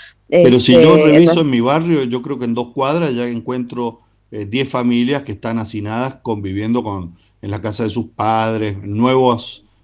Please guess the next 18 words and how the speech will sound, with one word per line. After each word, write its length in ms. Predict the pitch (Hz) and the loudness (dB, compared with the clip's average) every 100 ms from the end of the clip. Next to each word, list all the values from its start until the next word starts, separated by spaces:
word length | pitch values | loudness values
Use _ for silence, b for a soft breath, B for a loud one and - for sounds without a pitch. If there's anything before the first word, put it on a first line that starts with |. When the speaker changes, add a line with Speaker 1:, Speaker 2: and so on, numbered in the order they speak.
| _ | _
Speaker 1:
nuevas 600 | 110 117 131 143 143 131 | -4 0 2 2 2 -2
familias 560 | 113 117 127 131 139 131 | -2 0 0 0 -2 -4
con 260 | 120 113 | -4 -4
niñitos 600 | 110 113 131 139 - 131 123 - - | -2 -2 -2 -4 -6 -6 -6 -10 0
Speaker 2:
Ujú. 260 | 226 233 | 2 4
Speaker 1:
conviviendo 680 | 233 107 107 107 120 131 123 | 2 0 0 0 0 0 -2
en 100 | 107 | -4
la 120 | 98 | -6
casa 240 | 104 98 104 | -8 -8 -8
de 80 | |
los 120 | 101 95 | -8 -6
suegros, 420 | 117 107 107 107 | -4 -2 -2 -2
de 60 | 104 | -4
los 140 | 98 | -6
padres, 460 | - 104 101 104 101 | -6 -4 -4 -4 -4
de 60 | |
la 80 | 98 | -4
madre. 460 | 101 101 104 104 | -4 -4 -4 -6